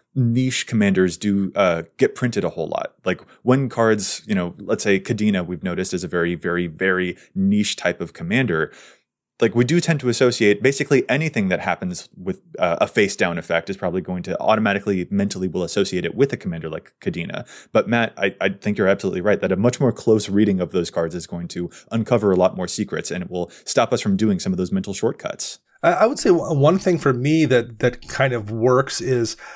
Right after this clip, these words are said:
Speaker 2: there are situations where I will have these cards in a deck, and, and you, Joey, you just mentioned Burgeoning. That's a perfect example of that. I had it in my Landfall deck, and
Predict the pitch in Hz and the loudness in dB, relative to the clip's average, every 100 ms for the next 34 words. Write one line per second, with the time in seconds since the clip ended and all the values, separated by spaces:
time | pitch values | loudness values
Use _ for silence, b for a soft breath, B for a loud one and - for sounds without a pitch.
0 | B 139 131 - 180 151 151 151 151 131 | B 2 4 2 2 4 4 4 2 2
1 | 120 123 120 113 113 110 131 165 156 127 | 4 4 4 2 2 0 2 2 0 -4
2 | - 123 113 117 104 110 113 135 131 110 | -2 0 2 0 0 0 0 0 -2 2
3 | 131 117 113 127 107 135 127 127 123 131 | 0 0 -6 -10 -4 2 2 2 0 -2
4 | 117 110 123 139 135 113 120 b b 139 | -2 0 2 2 0 -2 -6 b b 0
5 | 131 - - 156 131 127 135 156 202 160 | 2 0 2 2 4 0 2 2 4 4
6 | 110 101 107 b b b 131 131 - 151 | 2 -2 -4 b b b 0 2 4 4
7 | 196 226 147 120 120 117 117 110 113 120 | 4 4 4 4 0 0 0 2 2 0
8 | - b b b 143 147 135 127 | -2 b b b 2 4 4 2